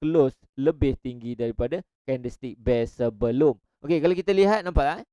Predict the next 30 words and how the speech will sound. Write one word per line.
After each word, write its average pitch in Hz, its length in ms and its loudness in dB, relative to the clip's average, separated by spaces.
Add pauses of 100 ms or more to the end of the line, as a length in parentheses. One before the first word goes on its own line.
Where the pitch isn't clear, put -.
Candlestick 151 400 -6
bull 180 240 -2
dia 160 160 -4
open 160 300 -2
di 170 100 0
bawah, 165 300 0 (180)
dia 131 160 -6
close 143 240 -2
di, 170 220 -6 (240)
di 139 80 -2
atas. 123 400 -4
Maksudnya 175 480 -6 (240)
kalau 160 160 2
kita - 180 -8
lihat 190 300 0
gambaran, 214 720 0
ha, 151 320 -2
yang 160 100 -2
ni 196 80 -6
paling 170 300 0
penting, 175 240 0 (240)
gambaran 208 560 2
bullish 180 400 0
engulfing 147 480 -2
adalah 131 400 -2
seolah-olah 127 560 2
telah, 147 480 -2 (480)
ah, 131 560 0 (160)
so, 147 400 0
seolah-olah 151 1120 4